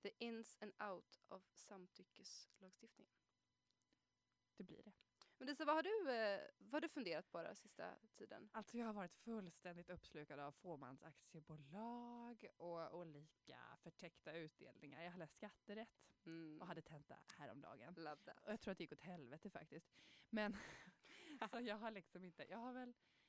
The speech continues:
Speaker 2: jag har inte kunnat släppa fåmansaktiebolagen för jag hade väldigt problem med att förstå det här, eh, lönebaserade utrymmet,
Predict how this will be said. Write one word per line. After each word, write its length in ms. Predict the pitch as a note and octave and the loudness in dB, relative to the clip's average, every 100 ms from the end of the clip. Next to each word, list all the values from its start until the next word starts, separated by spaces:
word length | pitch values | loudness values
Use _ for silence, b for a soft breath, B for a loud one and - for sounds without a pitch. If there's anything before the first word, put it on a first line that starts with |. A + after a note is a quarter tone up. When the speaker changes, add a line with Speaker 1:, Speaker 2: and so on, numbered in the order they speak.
| b | b
Speaker 2:
jag 80 | - | 0
har 20 | |
inte 120 | G#3+ | 0
kunnat 220 | G3 F3 - | -2 -4 -4
släppa 300 | G#3+ - - | -6 -6 -4
fåmansaktiebolagen 920 | F#3 D3+ C3+ D#3+ - E3 E3 E3+ F#3 | -2 -2 -4 -8 -10 -8 -6 -6 -10
för 100 | F3+ | -10
jag 40 | |
hade 180 | F#3 E3 | -10 -8
väldigt 720 | E3+ F3+ G3 F3 - D3+ - | -8 -6 -6 -8 -10 -12 -10
problem 440 | - E3 C#3 - - | -10 -8 -8 -10 -12
med 60 | |
att 100 | - | -14
förstå 400 | - - - C#3 | -14 -12 -10 -8
det 60 | - | -10
här, 280 | F3 - F3+ B B B B A3 | -12 -12 -14 B B B B -10
eh, 480 | C#3 G2+ E2+ E2+ D#3+ | -8 -8 -10 -8 -6
lönebaserade 600 | F3 D3 D3 C#3+ C#3+ E3 | -6 -6 -8 -8 -8 -8
utrymmet, 460 | F3 A#3+ A#3+ - | -8 -4 -4 -4